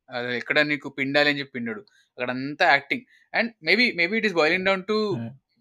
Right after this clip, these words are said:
Speaker 1: actors not being able to perform well. ఎందుకంటే ఇలా, ఇలాంటివి చేస్తుంటారు ఎడిటింగ్‌లో కూడా. ఎడిటింగ్‌లో,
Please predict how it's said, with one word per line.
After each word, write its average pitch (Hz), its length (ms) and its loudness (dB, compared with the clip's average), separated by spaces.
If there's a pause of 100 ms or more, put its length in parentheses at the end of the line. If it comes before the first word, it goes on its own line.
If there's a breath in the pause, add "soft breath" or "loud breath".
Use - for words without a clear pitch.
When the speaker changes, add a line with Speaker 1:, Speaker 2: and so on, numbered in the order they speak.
(720)
Speaker 1:
actors 170 300 0
not 156 220 0
being 165 180 -4
able 151 140 -8
to 131 140 -4
perform 147 300 -4
well. 117 240 -8
ఎందుకంటే 156 540 -4 (520 soft breath)
ఇలా, 147 160 4
ఇలాంటివి 175 380 4
చేస్తుంటారు 180 380 2
ఎడిటింగ్‌లో 151 420 2
కూడా. 120 160 0
ఎడిటింగ్‌లో, 165 640 0